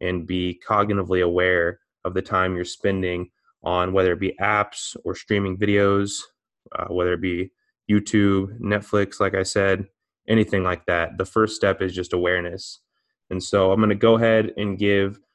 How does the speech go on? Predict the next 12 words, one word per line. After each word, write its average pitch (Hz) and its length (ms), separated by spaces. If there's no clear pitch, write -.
a 98 80
few 107 200
tips 139 420
that 95 120
really 101 240
helped 107 340
me 107 520
get 113 260
from 113 140
a 104 100
point 107 380
where 92 500